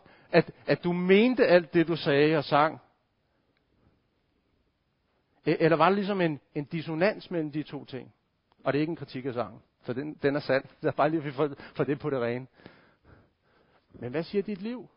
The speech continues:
Dit liv er den vigtigste sang, og det er igen ikke for at kritisere den. Men dit liv, det er den vigtigste sang. Mandag, tirsdag, onsdag, torsdag, fredag, lørdag. Hvad vidner dit liv om? Alle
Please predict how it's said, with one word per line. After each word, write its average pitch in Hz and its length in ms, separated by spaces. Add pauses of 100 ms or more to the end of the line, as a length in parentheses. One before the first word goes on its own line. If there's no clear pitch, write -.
(360)
Dit 117 140
liv 247 200
er 220 80
den 165 180
vigtigste 135 460
sang, 107 260 (260)
og 139 120
det 175 80
er 156 40
igen 180 240
ikke 127 160
for 110 100
at 107 60
kritisere - 420
den. - 240
Men 143 140
dit 165 180
liv, 247 300 (180)
det 214 80
er 240 40
den 226 120
vigtigste 139 420
sang. - 220 (1040)
Mandag, 190 340
tirsdag, 185 340
onsdag, 170 260
torsdag, 170 320
fredag, 151 320
lørdag. 139 300 (1800)
Hvad 156 160
vidner 185 280
dit 165 200
liv 180 180
om? 156 220 (2500)
Alle 143 380